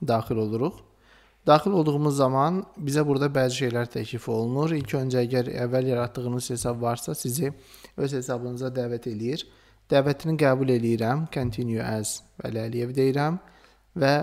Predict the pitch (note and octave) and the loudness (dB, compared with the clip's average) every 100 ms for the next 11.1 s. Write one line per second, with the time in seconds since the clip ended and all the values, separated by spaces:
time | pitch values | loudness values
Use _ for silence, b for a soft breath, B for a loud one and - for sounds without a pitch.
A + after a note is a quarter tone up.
0 | - - A3 F#3+ B2+ B2+ C3 D3+ - - | -2 -12 -12 -8 -2 0 0 -4 -4 -2
1 | A#2 B2 D3 - - - A#2 A#2 B2 A#2 | -2 -2 -4 -8 -8 -4 -2 -2 -2 0
2 | B2+ A2+ G#2+ C3 - B B B B D#3 | 0 -2 -4 -10 -16 B B B B 2
3 | D#3+ F3 G3 G3 E3+ D3+ C#3 D3+ E3 - | 4 4 2 0 2 0 2 2 2 2
4 | C3+ - D3+ - C#3+ C3 B2 B2 - B2+ | 0 0 -4 -4 -2 0 0 -2 -6 -2
5 | A#2+ A#2+ B2 B2 A2+ A2+ - A#2 A2+ C#3+ | -2 -2 -6 -2 -2 -4 -4 -2 0 -2
6 | D#3+ B B B - D3+ E3 D3+ C#3+ C#3+ | -6 B B B 0 2 4 4 2 -4
7 | D3 C3+ C3+ B2+ B2 B2 C3+ C3+ C3 B2 | -6 -4 -2 -2 -2 -4 -2 -2 0 -2
8 | B2 B2 B2 A#2 - C3 A#2+ A#2 B2 - | 0 0 0 -2 -4 -2 -2 -2 -4 -8
9 | - B2 - A#2 A2+ A2+ A#2 - B B | -6 -4 -4 -6 -6 -4 -6 -6 B B
10 | B - C3 A#2+ A2+ A2+ - G#2+ A2 D#3 | B -6 -6 -2 -2 -2 -2 -2 0 -2